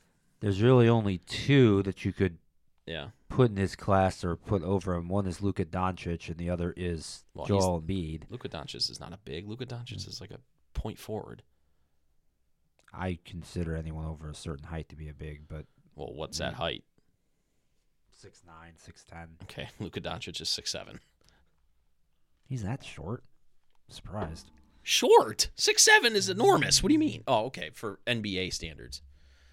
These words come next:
Speaker 2: Yeah. I guess maybe he's six eight.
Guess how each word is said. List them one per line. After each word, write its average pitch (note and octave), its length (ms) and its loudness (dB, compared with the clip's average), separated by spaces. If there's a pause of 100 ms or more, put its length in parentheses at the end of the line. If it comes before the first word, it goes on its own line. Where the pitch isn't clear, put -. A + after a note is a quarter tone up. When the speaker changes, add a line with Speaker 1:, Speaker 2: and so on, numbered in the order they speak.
(240)
Speaker 2:
Yeah. A#3 180 0 (1700)
I D#2 140 -4
guess C#3 280 -2
maybe G#2+ 300 -2
he's A2 240 -8
six - 280 -6
eight. A2 300 -6